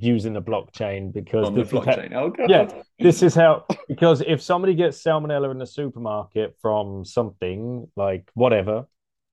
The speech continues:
Speaker 1: uh, you know, name a crop or meat, they'll just be able to go straight onto the blockchain, figure
Speaker 2: Mm-hmm.
Speaker 1: out, follow it all the way back and pinpoint the pig farm or wherever that,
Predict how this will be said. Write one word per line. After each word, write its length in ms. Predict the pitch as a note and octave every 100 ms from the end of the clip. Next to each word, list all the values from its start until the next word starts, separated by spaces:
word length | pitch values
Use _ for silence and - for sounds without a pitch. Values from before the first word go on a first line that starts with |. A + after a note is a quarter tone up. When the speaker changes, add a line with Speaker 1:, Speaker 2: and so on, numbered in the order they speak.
| _
Speaker 1:
uh, 120 | G2 -
you 100 | G2 F#2
know, 100 | F2
name 280 | G2 G2
a 60 | F#2+
crop 480 | E2+ - A2 F#2+ -
or 320 | F#2+ F2+ E2
meat, 380 | G#2+ G#2+ G2+ - _ _ _ _ _ _ _ _ -
they'll 120 | C#3 B2
just 200 | F3 -
be 80 | D3+
able 100 | C3+
to 60 |
go 160 | B2+ C3
straight 220 | - E3+
onto 200 | D3+ D3+
the 60 | C3
blockchain, 640 | B2+ A2+ - A2 A2 A2+ _ _ _ _ _ _
figure 280 | E3+ D#3+ D3
Speaker 2:
Mm-hmm. 80 | C3+
Speaker 1:
out, 160 | B2+ - _ _ _
follow 220 | F#3 F3+
it 100 | D#3
all 160 | D3+ E3
the 60 | D3+
way 160 | C#3+
back 360 | B2+ C3 A#2+ - _
and 300 | B2+ A#2 A2 - _ _
pinpoint 540 | D#3+ C#3+ - C3+ B2 - -
the 440 | A#2 A#2 A2 G#2 F#2+ _
pig 200 | D#3 C3
farm 300 | - A2 G2
or 60 | G2
wherever 360 | G2 G2 F#2+ F2+
that, 200 | G2